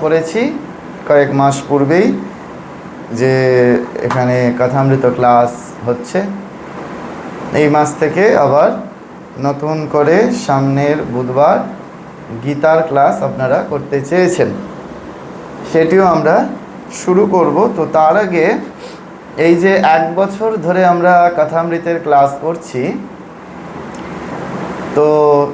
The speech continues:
সেটার একটুখানি আমরা অনুরণন করব, মানে চিন্তা করব যে এক বছর ধরে কি ডেভেলপড আমাদের হলো। হ্যাঁ, ঠিক আছে।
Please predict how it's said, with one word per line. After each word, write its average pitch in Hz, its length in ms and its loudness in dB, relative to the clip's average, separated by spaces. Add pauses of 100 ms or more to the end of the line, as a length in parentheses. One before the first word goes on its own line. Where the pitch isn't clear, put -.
সেটার 190 480 2
একটুখানি 202 640 0 (640)
আমরা 143 340 4 (3250)
অনুরণন 175 760 2
করব, 107 440 -2
মানে 131 440 0 (340)
চিন্তা 175 380 2
করব 165 420 2
যে 160 140 4
এক 139 200 2
বছর 147 220 0
ধরে 139 340 0 (460)
কি 165 420 2
ডেভেলপড 147 500 4
আমাদের 123 340 0
হলো। 101 320 -4
হ্যাঁ, 175 240 0 (160)
ঠিক 180 160 0
আছে। 254 300 0